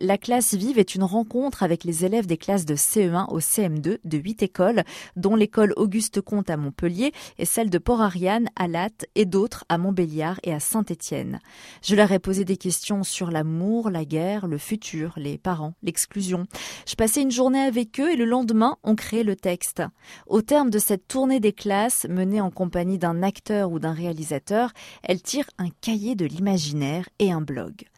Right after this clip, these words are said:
De cette manière brute, Marion Aubert a tiré une pièce destinée aux sept dix ans,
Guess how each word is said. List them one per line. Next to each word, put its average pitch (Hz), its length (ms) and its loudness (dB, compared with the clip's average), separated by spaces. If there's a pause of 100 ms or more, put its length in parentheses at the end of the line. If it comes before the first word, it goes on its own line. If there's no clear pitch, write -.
(280)
De 180 100 2
cette 180 240 0
manière 151 360 -2
brute, 160 480 -4
Marion 175 400 0
Aubert 165 340 0
a 180 60 0
tiré 185 320 -2
une 202 140 2
pièce 175 480 -2
destinée 208 640 0
aux 185 80 -2
sept 196 320 2
dix 175 300 -2
ans, 185 120 0